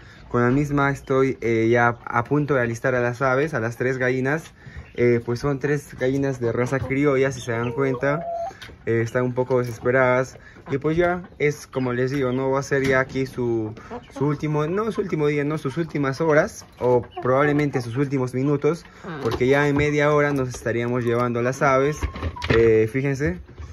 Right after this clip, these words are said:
eh, son, eh, gallinas criollas. ¿Cuánto tiempo tienen esas gallinas criollas, amigos?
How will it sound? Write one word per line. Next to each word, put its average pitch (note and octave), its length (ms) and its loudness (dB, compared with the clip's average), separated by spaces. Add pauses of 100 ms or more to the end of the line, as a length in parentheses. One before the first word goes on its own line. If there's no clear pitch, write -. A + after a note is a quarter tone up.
(180)
eh, B2 240 0
son, C3+ 440 -2
eh, A#2 220 0
gallinas B2+ 400 0
criollas. C#3+ 480 2
¿Cuánto G#3+ 300 -4
tiempo F3+ 280 -4
tienen D#3+ 300 -2
esas D3 220 -4
gallinas C#3 320 0
criollas, C3 400 0
amigos? B2+ 360 0